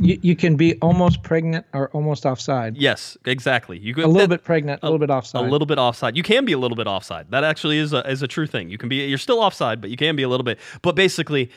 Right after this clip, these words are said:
Speaker 2: uh, in terms of the replays and how they're viewing them, uh, you need clear and obvious. And I've seen a bunch of calls overturned where they have misused V A R. They may have got the call right,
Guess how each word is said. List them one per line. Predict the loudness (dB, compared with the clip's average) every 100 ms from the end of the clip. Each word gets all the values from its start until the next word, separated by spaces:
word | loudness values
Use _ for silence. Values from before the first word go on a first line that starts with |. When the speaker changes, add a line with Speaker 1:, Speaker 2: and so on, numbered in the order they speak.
| -10 -2
Speaker 2:
uh, | 0 0
in |
terms | 0 0 0
of | -2
the | -2
replays | 0 -2 2 2 2 -2
and | -4
how | -2 0
they're | -2
viewing | -4 -2 0 2 2
them, | 0 0 -2 -8 -6
uh, | 0 0 2
you | 2
need | 2
clear | 0 0
and | 2
obvious. | 2 2 0 -2 -6
And | -2 0 2 0 0
I've | 0 0
seen | 0
a | 0
bunch | 0 0
of | 0
calls | 2 2
overturned | 0 -2 0 0 0 0
where | 2 2
they | 2 0
have | 0 0
misused | -2 -2 -4 -4 -2
V | 0 2
A |
R. | 0 2
They |
may | 0
have | 2
got | 0
the | 0
call | -2 0
right, | 2 0 -2